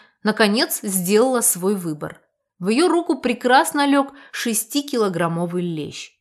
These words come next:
Им она и вышибла пистолет из руки угрожающего, а из его рта четыре зуба, один из которых оказался зубом мудрости. Мужчина распластался на полу. «На кого работаешь?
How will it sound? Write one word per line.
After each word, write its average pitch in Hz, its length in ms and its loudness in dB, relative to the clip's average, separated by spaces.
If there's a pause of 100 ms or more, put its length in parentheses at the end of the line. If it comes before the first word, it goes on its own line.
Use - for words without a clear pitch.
(380)
Им 285 300 0
она 170 220 -2
и 190 180 -6
вышибла 196 480 -2
пистолет 185 680 -6
из 190 180 -4
руки 180 280 -6
угрожающего, 165 920 -6 (300)
а 180 140 -2
из 190 120 2
его 202 300 4
рта 269 340 2 (240)
четыре 269 400 0
зуба, 175 500 -6 (220)
один 208 300 4
из 214 120 0
которых 226 400 0
оказался 208 600 -2
зубом 170 400 -2
мудрости. 160 640 -8 (460)
Мужчина 269 600 -2
распластался 185 920 -4
на 165 140 -8
полу. 160 500 -6 (760)
«На 180 240 -2
кого 233 300 4
работаешь? 247 800 4